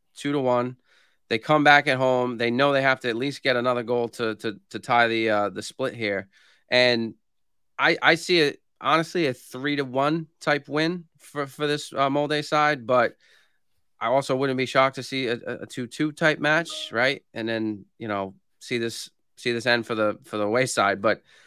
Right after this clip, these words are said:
I, th-, I think at this point here, I'm, I'm really leaning on the home side for two plus goals, with the away side at least getting one here.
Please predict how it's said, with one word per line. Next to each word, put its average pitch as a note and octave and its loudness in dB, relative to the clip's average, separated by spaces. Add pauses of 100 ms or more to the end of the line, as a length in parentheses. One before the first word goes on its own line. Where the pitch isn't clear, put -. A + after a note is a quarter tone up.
(160)
I, B2+ 4
th-, - -2
I C#3+ 6
think G#3+ 2
at G#3+ -4
this F3+ -2
point E3+ 4
here, C3+ 4 (340)
I'm, B2+ 2
I'm C3+ 2
really E3 6
leaning E3 4
on D#3 6
the D3 2
home C#3+ 2
side C3 0
for - -10 (180)
two D#3 0
plus C#3 0
goals, B2+ 0
with A#2 -8
the A#2 -2
away A#2+ 0
side A#2 0
at G2+ -4
least B2 -8
getting A2+ 0
one A2+ 0
here. A2 -2